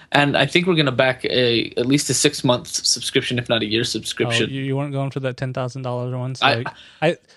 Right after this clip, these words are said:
Speaker 2: you know how you live vicariously through me? I'm trying to live vicariously through you.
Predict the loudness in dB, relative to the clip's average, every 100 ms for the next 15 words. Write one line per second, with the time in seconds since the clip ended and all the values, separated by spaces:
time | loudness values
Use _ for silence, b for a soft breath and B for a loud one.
0 | 0 2 6 8 8 6 4 4 4 4
1 | 6 6 6 4 4 2 2 0 4 4
2 | 6 4 6 6 4 2 0 0 -2 -2
3 | -6 -8 -8 -8 -6 -8